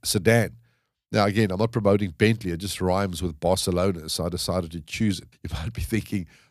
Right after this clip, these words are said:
"Why Bentleys?" I was gonna say B M W, but then I thought, "No, I'll be, uh, taken out for that." I just thought, "Let me just stay in the Bentley range." The answer is that the value the market is willing to pay for, for that vehicle.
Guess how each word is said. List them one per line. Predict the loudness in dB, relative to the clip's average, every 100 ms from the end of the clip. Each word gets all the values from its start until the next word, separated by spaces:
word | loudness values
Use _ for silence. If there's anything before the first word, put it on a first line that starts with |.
| -2
"Why | 2 2
Bentleys?" | 2 0 0 -6 -6
I | -4
was | 0
gonna | 2
say | 6 6
B | 6
M | 4
W, | 6 2 2
but | 0
then | 0
I | 0
thought, | 0 0 2
"No, |
I'll | 0 0 0
be, | -2 -2 -4 -10
uh, | -8 -4
taken | -4 -2 0
out | -2
for | -4
that." | -2 -2 -2
I | -4
just | -4 -2
thought, | 0
"Let | 0
me | 0
just | -2 0
stay | 0 0
in |
the | 0
Bentley | -4 -6 -4 -4
range." | -4 -6 -10 -16 _ _ _ _ _ 6
The | 10
answer | 10 10 8
is | 8 6 0 _
that | -4
the | 2
value | 8 8 10 6 2 _ _ _ -8
the | 2
market | 6 6 6
is | 0 6
willing | 4 4
to | 4
pay | 4 4
for, | 4 2 2
for | -4 0
that | 0
vehicle. | 0 -6 -8 -18